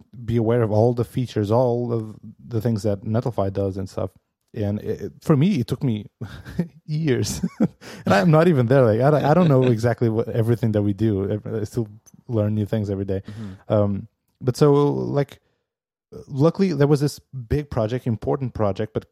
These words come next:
Speaker 1: kept falling down in our priorities, I think. Um, especially, you know, when,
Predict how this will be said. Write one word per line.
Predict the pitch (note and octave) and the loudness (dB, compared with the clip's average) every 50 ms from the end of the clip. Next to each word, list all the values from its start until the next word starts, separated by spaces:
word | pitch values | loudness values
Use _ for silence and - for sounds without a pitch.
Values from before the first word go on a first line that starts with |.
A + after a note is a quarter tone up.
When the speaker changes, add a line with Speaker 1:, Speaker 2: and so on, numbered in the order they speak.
| _ | _
Speaker 1:
kept | - - A#2 A#2+ - _ _ _ _ _ _ _ | -8 -6 -6 -6 -6 _ _ _ _ _ _ _
falling | - - G2+ G2+ A2 G#2+ | -6 -4 -4 -2 -2 -2
down | G2+ G#2 G2 G2 G2+ G#2+ A2+ - | -2 -2 -2 -2 -2 -4 -6 -6
in | - A2+ G#2 G2+ | -4 -4 -4 -2
our | F#2+ F#2 F#2+ F#2+ F#2+ F#2 F2+ F2+ - - _ _ _ _ _ _ _ _ _ _ _ _ | -2 -2 -2 -2 -2 -4 -4 -6 -10 -12 _ _ _ _ _ _ _ _ _ _ _ _
priorities, | - - F#2+ F#2 F2 F#2 A2+ C#3+ F3+ A3 A3+ A3+ - - - _ _ | -6 -4 -2 -2 -2 -2 -2 -2 -2 -4 -8 -10 -12 -16 -20 _ _
I | G3+ G3+ | -8 -8
think. | G3+ - C#4 C#4+ C#4+ - _ _ _ _ _ _ _ _ _ _ | -8 -8 -10 -12 -12 -18 _ _ _ _ _ _ _ _ _ _
Um, | - A#2+ G#2+ G#2 G#2 G2+ G2+ G2+ - _ _ _ _ _ _ _ _ _ _ _ _ _ _ _ - - | -2 0 0 0 0 -2 -6 -8 -10 _ _ _ _ _ _ _ _ _ _ _ _ _ _ _ -20 -18
especially, | - - D#3 - C#3+ B2+ B2 | -2 -2 0 0 0 0 0
you | B2 | 0
know, | G2+ F#2 | -2 -2
when, | F2+ - G2+ | -4 -6 -8